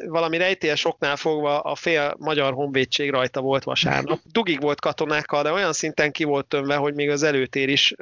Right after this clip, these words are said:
Speaker 1: valahogy azért visszatakarodóra van a mi laktanyába, vagy én nem tudom. De azzal is sokat utaztunk. Na, az is ilyen szutyok B H V stok volt, úgyhogy voltak itt finom dolgok.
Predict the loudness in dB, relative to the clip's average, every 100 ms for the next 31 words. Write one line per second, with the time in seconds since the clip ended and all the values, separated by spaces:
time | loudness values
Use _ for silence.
0 | -4 0 0 0 -2 0 0 0 -2 0
1 | 0 0 -2 -2 0 0 0 0 0 0
2 | -2 -2 0 0 0 0 0 2 0 -2
3 | -2 0 -2 -2 -2 0 0 0 0 -2
4 | -2 -2 -2 -2 -2 -2 -4 0 0 0
5 | 0 0 0 0 0 -2 0 0 2 0
6 | 0 0 0 -2 0 0 0 0 0 2
7 | 0 0 0 0 0 0 0 0 0 -2